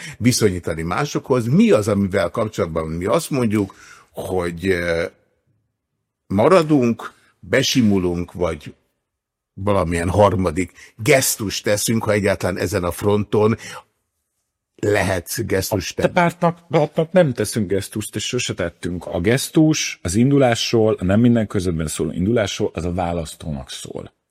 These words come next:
Speaker 2: Annak, aki el akarja küldeni ezt
Speaker 1: Melyik?
Speaker 2: a rendszer, de eddig nem volt képviselő.
Speaker 1: A Kutyapártinak vagy az összesnek?
Speaker 2: Kormányváltást akaró választó.
Speaker 1: Mindenki.
Speaker 2: Nem is tudom, hogy hogy lehet jobban össze.
Speaker 1: Mindenkinek.
Speaker 2: Mindenki, aki ebben a rendszerben nem akar
Speaker 1: Magyarul
Speaker 2: tovább élni.
Speaker 1: el kell tudnia érni Nagy Dávidnak és az M K K P-nak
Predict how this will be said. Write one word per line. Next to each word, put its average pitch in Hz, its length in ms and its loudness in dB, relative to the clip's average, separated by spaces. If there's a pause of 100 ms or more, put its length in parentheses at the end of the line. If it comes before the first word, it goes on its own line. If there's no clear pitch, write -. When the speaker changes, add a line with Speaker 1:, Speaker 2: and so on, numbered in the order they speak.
(420)
Speaker 2:
Annak, 117 360 2
aki 95 220 -4
el 98 100 2
akarja 82 320 -4
küldeni 78 400 -4
ezt 73 80 -4
Speaker 1:
Melyik? 113 180 4
Speaker 2:
a 76 40 -4
rendszer, 110 460 2
de 101 140 2
eddig 101 220 2
nem 92 160 0
volt 80 160 -4
képviselő. 80 440 -8
Speaker 1:
A - 20 -6
Kutyapártinak 117 600 0
vagy 104 100 4
az 98 120 0
összesnek? 123 160 6
Speaker 2:
Kormányváltást 95 1040 0
akaró 76 500 -6
választó. 76 260 -2
Speaker 1:
Mindenki. 95 340 4
Speaker 2:
Nem 107 180 4
is 95 80 2
tudom, 95 160 0
hogy 90 100 0
hogy 92 160 2
lehet 80 180 -2
jobban 76 240 -4
össze. - 200 -10
Speaker 1:
Mindenkinek. 92 800 -2
Speaker 2:
Mindenki, 135 640 2
aki 92 240 -2
ebben 87 200 0
a 76 40 -2
rendszerben 76 420 -6
nem 73 140 -6
akar 120 100 -4
Speaker 1:
Magyarul 131 340 6
Speaker 2:
tovább 78 220 -6
élni. 73 200 -6
Speaker 1:
el 160 220 4
kell 95 200 4
tudnia 104 440 2
érni 92 440 4
Nagy 95 300 2
Dávidnak 131 720 0
és 104 140 -4
az 92 100 -4
M 110 160 2
K 90 240 -2
K 80 220 -4
P-nak 78 360 -6